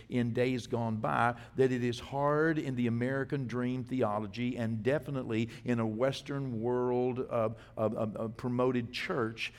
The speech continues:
to even imagine that could be an actual word from God. But, but, uh, this puts God in a driver's seat, and God does not legislate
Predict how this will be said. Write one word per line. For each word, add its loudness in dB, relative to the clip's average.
to 0
even 0
imagine 0
that 0
could -6
be 2
an -4
actual -2
word 0
from -4
God. 0
But, 0
but, 4
uh, -8
this 2
puts -4
God 0
in -2
a -2
driver's -4
seat, -8
and -2
God 2
does 4
not 2
legislate 2